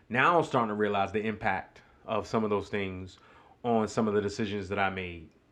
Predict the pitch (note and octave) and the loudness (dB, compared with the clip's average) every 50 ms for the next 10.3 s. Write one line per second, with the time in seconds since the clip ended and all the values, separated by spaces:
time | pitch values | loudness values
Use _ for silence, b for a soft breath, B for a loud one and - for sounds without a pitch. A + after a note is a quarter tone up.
0 | _ _ _ _ - A#2 G#2 G#2 G2+ F#2+ F#2 F#2 - - C3+ B2+ A#2+ A2 A2+ A2 | _ _ _ _ -10 -6 -4 -4 -4 -4 -6 -6 -4 -2 0 0 2 0 0 -2
1 | G#2+ G#2+ G#2+ G#2 - - - G#2+ F#2+ F2+ G#2 A2 A2+ A2 G#2+ G2+ F2 - - G2+ | -2 -2 -4 -4 -4 -6 -8 -8 -6 -2 0 2 2 2 2 0 -4 -4 -4 -6
2 | G2 F#2+ F2+ F2+ F2+ F2+ F2+ - - _ b b b b b b b b b b | -6 -6 -8 -10 -12 -12 -16 -20 -20 _ b b b b b b b b b b
3 | b b b - A#2 A#2 A2+ A#2 G#2 G2 G#2+ G#2+ G2 - - B2 A#2 G#2 F#2+ - | b b b 2 4 6 6 6 4 4 2 2 2 2 0 0 0 0 -4 -8
4 | - - _ _ _ _ _ _ _ _ _ _ _ _ _ _ _ _ _ _ | -14 -20 _ _ _ _ _ _ _ _ _ _ _ _ _ _ _ _ _ _
5 | _ - G#2+ G2 G2 F#2 F2+ F2+ F#2 F#2 - _ _ - - A2 G#2 G2+ - A#2 | _ -10 -8 -6 -4 -4 -4 -6 -6 -10 -14 _ _ -10 -4 -4 -4 -2 4 4
6 | A2+ G#2+ G#2+ G#2 G2+ G#2+ G#2+ G#2+ A2 A#2+ C3+ D3 - _ b b b b b b | 6 6 6 6 4 2 0 0 -2 -4 -6 -10 -18 _ b b b b b b
7 | b b b b b b b b - - G2 G2+ G#2 G2+ G2+ G2 - A2+ G#2 G2+ | b b b b b b b b -14 -10 -4 -4 -4 -4 -4 -4 0 0 0 0
8 | G2 F#2+ - - A2+ G#2 G2+ F#2+ F#2 - _ _ _ _ _ _ _ _ _ _ | 0 -4 -4 0 0 0 0 0 -2 -10 _ _ _ _ _ _ _ _ _ _
9 | _ _ _ _ _ _ _ - A2+ A2 G#2+ G#2+ A2 A2+ - - - G#2+ G2 F#2+ | _ _ _ _ _ _ _ -6 -6 -2 2 2 2 2 2 0 -4 -4 -2 0
10 | G2 G2+ G2+ A2 - - | 0 0 0 0 -2 -6